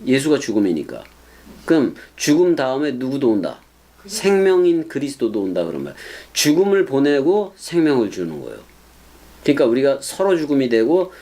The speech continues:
Speaker 1: 서로 생명이 되어져야 맞다고. 서로 죽음은 예수와 함께 죽지만은, 어?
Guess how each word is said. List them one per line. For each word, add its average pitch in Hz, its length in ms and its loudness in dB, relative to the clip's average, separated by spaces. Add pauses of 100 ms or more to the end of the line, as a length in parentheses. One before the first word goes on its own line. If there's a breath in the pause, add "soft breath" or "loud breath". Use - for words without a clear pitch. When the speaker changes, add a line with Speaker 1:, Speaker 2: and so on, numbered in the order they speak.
(160 loud breath)
Speaker 1:
서로 180 320 0
생명이 185 480 2
되어져야 98 420 -2
맞다고. 67 440 -10 (580 loud breath)
서로 202 300 0
죽음은 151 360 2
예수와 117 300 0
함께 123 220 -6
죽지만은, 87 1000 -2 (300)
어? 143 300 0